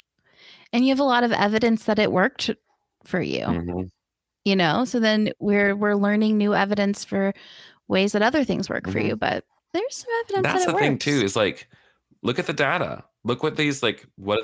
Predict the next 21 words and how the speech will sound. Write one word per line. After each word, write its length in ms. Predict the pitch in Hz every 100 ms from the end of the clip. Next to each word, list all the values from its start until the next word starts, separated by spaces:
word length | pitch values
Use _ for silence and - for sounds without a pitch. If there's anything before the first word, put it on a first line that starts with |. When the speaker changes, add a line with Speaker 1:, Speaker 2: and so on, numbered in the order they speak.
| 127
Speaker 2:
these 120 | 127
thoughts 300 | 120 127 -
slash 300 | 226 101 101
Speaker 1:
Mm-hmm. 80 | -
Speaker 2:
practices 520 | 101 - 101 110 101
do 220 | 92 101
for 340 | 123 - 82 87 92
you? 340 | 123 113 - - _ _ -
Does 160 | 82
it 40 | 90
make 180 | 90 -
you 60 |
feel 160 | - 120
better? 420 | 98 104 135 135 _ _ _ - -
Speaker 1:
Mm-hmm. 440 | 233 202 202 202 208 - _ _ -
Speaker 2:
And 120 | 104
that's, 240 | 107 110 -
um, 460 | 110 104 92 92 98 _ _ _ _ _ _ _ _ _ _ _ _ _ _
that's 340 | - 101 120 -
literally 340 | 123 120 113
it. 240 | 113 87